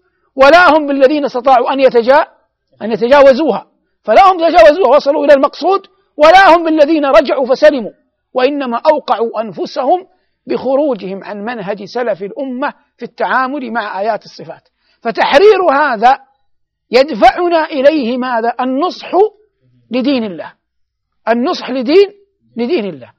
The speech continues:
ونحن إذ بينا هذا الخطأ ونهينا الناس عن اتباعهم فيه، نتوقف على أن نزيد فيه وندخل في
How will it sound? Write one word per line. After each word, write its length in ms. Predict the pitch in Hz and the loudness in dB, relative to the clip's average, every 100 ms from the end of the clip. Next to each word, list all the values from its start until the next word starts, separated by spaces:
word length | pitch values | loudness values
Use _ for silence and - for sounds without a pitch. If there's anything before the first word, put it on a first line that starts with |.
| _ _ - | _ _ -2
ونحن 420 | 262 320 392 330 339 | 0 2 0 -2 -4
إذ 140 | 269 | -2
بينا 640 | 285 285 359 415 381 285 285 | 0 2 2 0 -2 0 0
هذا 100 | 269 | 0
الخطأ 420 | 240 214 208 202 _ _ _ _ - | -2 -8 -6 -8 _ _ _ _ -4
ونهينا 640 | 226 269 247 330 381 311 | -2 0 0 0 2 0
الناس 460 | 285 262 285 247 214 | 0 -2 -4 -8 -12
عن 360 | 185 247 220 - | -6 -6 -6 -12
اتباعهم 760 | 196 285 254 359 349 311 294 | -12 -4 4 4 4 0 -2
فيه، 460 | 226 233 403 359 _ _ _ _ - | -2 0 2 0 _ _ _ _ -14
نتوقف 840 | 214 214 220 285 - _ 330 269 - | -10 -2 2 2 0 _ -2 -2 -4
على 200 | - 226 | -2 -2
أن 300 | - 226 208 | -4 -10 -12
نزيد 380 | 196 196 202 185 | -10 -10 -10 -10
فيه 260 | - 254 190 | -10 -8 -8
وندخل 560 | 208 233 - 208 190 | -8 -10 -8 -6 -6
في 240 | 196 320 | -4 -6